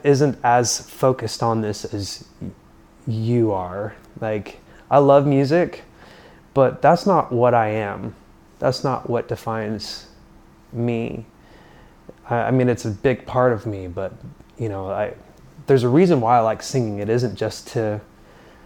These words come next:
it isn't to sing all the time, and that's not what I want to identify myself as my one purpose." Like, I, I don't know. It was, uh, it was,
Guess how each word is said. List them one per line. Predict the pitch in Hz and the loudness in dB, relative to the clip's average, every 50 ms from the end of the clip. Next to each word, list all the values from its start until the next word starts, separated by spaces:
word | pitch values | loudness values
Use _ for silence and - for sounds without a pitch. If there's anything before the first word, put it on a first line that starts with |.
| - - - - - - - - - - - - - - | -20 -20 -20 -20 -20 -20 -20 -20 -20 -20 -20 -20 -4 -2
it | 127 123 | 4 4
isn't | 135 135 123 123 113 - | 4 4 4 2 -2 -4
to | - | -10
sing | - - - 131 117 107 | -8 -2 -2 -2 -2 0
all | 95 104 110 113 | -2 0 0 0
the | 107 107 | 0 -2
time, | 107 - - 117 107 107 104 104 | -6 -8 -8 -6 -4 -4 -4 -4
and | 104 101 101 104 104 | -4 -4 -6 -6 -4
that's | 110 107 104 - - - - | -2 -2 -4 -4 -6 -8 -4
not | 123 117 110 - | -4 -4 -2 -2
what | 117 113 110 | 0 0 0
I | 107 | 0
want | 104 104 107 117 113 - - - | 0 0 0 0 -2 -2 -6 -8
to | - 131 117 110 101 - | -4 -2 -2 -2 -2 -2
identify | 117 113 101 131 113 120 113 - - 113 | -2 0 2 0 0 0 -2 -2 -2 -2
myself | 107 107 104 101 - - 113 104 - - | -2 -2 -4 -6 -4 -4 -4 -4 -4 -4
as | 110 107 104 104 98 - - - - - - - - - - - - - - - - - _ _ - _ - _ _ _ _ _ _ - - - | -4 -2 -2 -4 -6 -8 -10 -12 -12 -16 -20 -20 -20 -20 -20 -20 -20 -20 -20 -20 -20 -20 _ _ -20 _ -20 _ _ _ _ _ _ -20 -14 -6
my | - 127 123 120 | -2 0 2 2
one | 113 113 120 113 107 | 2 2 0 0 -2
purpose." | - - 143 139 - - 107 107 - - - | -2 -2 -2 -2 -2 -6 -8 -8 -6 -6 -6
Like, | 113 104 107 - - - | -6 -6 -6 -10 -4 0
I, | 131 131 127 - 120 117 - - - - _ - - - - - - - - - - - - - - - - - - - - - - - - - | 2 2 2 0 -4 -10 -12 -14 -20 -20 _ -20 -20 -20 -20 -20 -20 -20 -20 -20 -20 -20 -20 -20 -20 -20 -20 -20 -20 -20 -20 -20 -20 -20 -4 0
I | - | 2
don't | 143 151 147 | 4 6 6
know. | 143 135 127 | 6 6 6
It | 131 143 147 | 6 6 6
was, | 139 143 139 123 - 151 | 6 4 4 4 6 6
uh, | 147 139 139 131 127 - - - - - - - _ _ - | 8 8 8 6 4 0 -8 -14 -16 -18 -20 -20 _ _ 4
it | 151 165 | 6 8
was, | 165 160 160 143 131 - - - - - - | 8 8 6 2 0 -2 -4 -6 -8 -10 -14